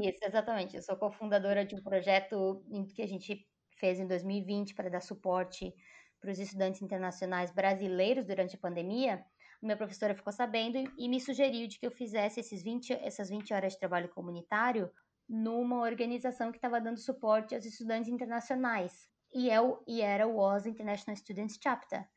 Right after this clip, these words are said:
Eu entrei lá pra fazer vinte horas, nove meses se passaram e eu ainda estava lá trabalhando para eles como voluntária. <laughs>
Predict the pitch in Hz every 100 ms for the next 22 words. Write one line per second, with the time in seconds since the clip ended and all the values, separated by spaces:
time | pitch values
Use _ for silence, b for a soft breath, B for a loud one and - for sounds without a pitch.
0 | _ _ _ - 240 254 240 233 196 185
1 | 180 190 180 175 165 175 - 208 202 226
2 | 285 285 226 208 208 202 190 180 - -
3 | 233 240 220 262 254 254 240 233 - 254
4 | 262 226 226 226 233 208 208 226 254 214
5 | 214 - 220 226 233 277 269 220 190 190
6 | - - - - 415 - 831 - 330 -
7 | - - - - 494 440 403 311 - -
8 | 302 233 202